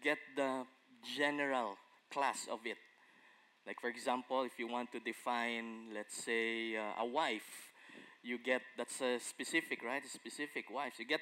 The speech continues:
the, the, the genus, the general term, so that's a woman.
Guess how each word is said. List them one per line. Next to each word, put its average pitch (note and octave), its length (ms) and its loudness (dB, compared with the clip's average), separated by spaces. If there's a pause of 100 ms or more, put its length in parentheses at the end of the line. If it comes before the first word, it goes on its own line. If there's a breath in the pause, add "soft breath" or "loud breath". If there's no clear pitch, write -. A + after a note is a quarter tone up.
the, D3+ 200 8 (220)
the, C3+ 140 2 (160)
the B2 160 -2
genus, D3 560 0
the A#2+ 120 -6
general C#3 520 2
term, C#3+ 380 4
so A#2 240 -6
that's A#2+ 220 -4
a A#2+ 240 0 (200)
woman. D3 460 2